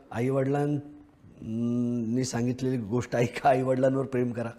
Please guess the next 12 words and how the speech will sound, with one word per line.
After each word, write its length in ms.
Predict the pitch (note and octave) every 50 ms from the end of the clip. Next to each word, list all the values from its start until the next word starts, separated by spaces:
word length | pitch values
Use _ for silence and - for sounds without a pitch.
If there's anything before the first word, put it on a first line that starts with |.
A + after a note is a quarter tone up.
| - - - - - - - - - -
अं, 720 | B2 A#2+ A#2 A#2 A2+ A2 A2 A2 G#2+ A2 A2 G#2+ A2 A2+ A2
त्याच्यानंतर 640 | A#2+ A2 - - B2 B2 B2 A#2 - C3 B2+ B2+ A#2+ A2+ - - - - - - -
मी 80 | D3+ F3+
असं 180 | E3+ D#3+ -
म्हणतो 280 | F#3+ F#3+ F#3 F3 G3+ G3+
की 320 | F3+ G#3 G#3 F#3+ - - - - - - - _ _ _ _ - - - - - -
सतत 480 | - - F3+ - A#3+ A#3+ A#3+ A#3+ - - -
नवीन 280 | D#3+ E3+ F3 F#3+ G3
नवीन 260 | F#3 F#3 F#3 F#3 F3
बघत 300 | D3+ D3 C#3 D3+ D3 D3
राहा, 260 | C3+ B2 A#2 A2+ A#2 A2+
सतत 300 | - - C3 - -